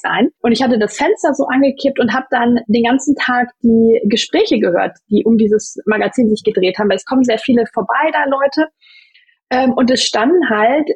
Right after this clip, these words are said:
immer wieder Frauen davor, die geguckt haben, interessiert und dann gesehen haben, finanziell, und da steht ja auch, weil Geld Spaß macht drüber und so,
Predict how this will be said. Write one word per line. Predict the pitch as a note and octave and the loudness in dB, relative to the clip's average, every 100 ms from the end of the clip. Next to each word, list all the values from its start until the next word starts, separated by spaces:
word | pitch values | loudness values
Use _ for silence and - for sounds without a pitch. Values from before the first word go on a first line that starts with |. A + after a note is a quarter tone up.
| - | -2
immer | D#4+ G4+ D#4+ | 2 2 2
wieder | D4 C#4 C4+ C4 | 2 2 0 -2
Frauen | - C4 B3+ | -4 0 2
davor, | A3 - - B3+ A3+ E4 G#4 - | 0 -2 0 0 2 -2 -4 -4
die | A#3 G#3+ B3 B3+ A#3 | -2 2 4 4 2
geguckt | A3+ - G4+ - | 0 -2 -4 -4
haben, | E4+ D4+ | -4 0
interessiert | B3+ A#3+ - - D4+ G#4+ B3+ | 0 0 -4 -2 0 0 0
und | A#3+ | 2
dann | A#3+ | 2
gesehen | G#3+ G#3+ D4 E4 B3 | 2 2 0 2 0
haben, | A3+ C#4+ F4 _ _ | -2 -2 -4 _ _
finanziell, | A#3+ G#3+ G#3+ - C4+ | 0 2 0 0 2
und | C#4 | 2
da | A3+ | 0
steht | - A3+ | 0 -2
ja | - | 0
auch, | |
weil | G#3 G3 | -2 0
Geld | F#3 | 0
Spaß | - C4 D4+ C#4+ | 0 -2 -2 -2
macht | C4 | -2
drüber | - B3 | 0 0
und | |
so, | A#3 | 0